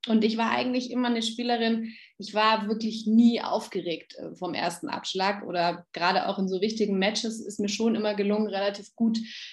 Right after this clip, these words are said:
im Moment zu bleiben. Aber <laughs> ich bin dann tatsächlich damals, es war erster Tag, Vierer, ähm, und jeder kennt das ja, ne? Man parkt so sein Bag am ersten Abschlag und die Schritte bis zum Tee sind ja wirklich nicht viele.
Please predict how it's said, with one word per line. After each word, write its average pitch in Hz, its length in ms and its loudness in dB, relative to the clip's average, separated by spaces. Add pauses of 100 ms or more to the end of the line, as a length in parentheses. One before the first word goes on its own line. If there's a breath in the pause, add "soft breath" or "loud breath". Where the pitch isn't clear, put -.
(100)
im 208 140 4
Moment 202 460 4
zu 240 120 -2
bleiben. 240 600 2 (340)
Aber 254 720 2 (100)
<laughs> - 80 -20
ich 277 300 6
bin 240 180 6
dann 240 160 4
tatsächlich 233 560 0
damals, 220 460 -2
es - 160 -12
war 196 120 0
erster 220 300 0
Tag, 208 380 0 (680)
Vierer, 277 600 2 (480 loud breath)
ähm, 214 540 0 (200)
und 226 140 2
jeder 254 200 8
kennt 254 240 2
das - 180 -4
ja, - 100 -4
ne? 240 160 0
Man 202 180 0
parkt 226 300 -2
so 214 80 -8
sein 180 240 -4
Bag 233 280 2
am 196 160 -2
ersten - 300 -6
Abschlag 262 480 0
und 214 140 -2
die 208 100 0
Schritte 254 380 2
bis 220 240 0
zum 208 240 -8
Tee 233 300 4
sind 208 180 2
ja 196 180 0
wirklich 214 520 0
nicht 196 360 -2
viele. - 420 -2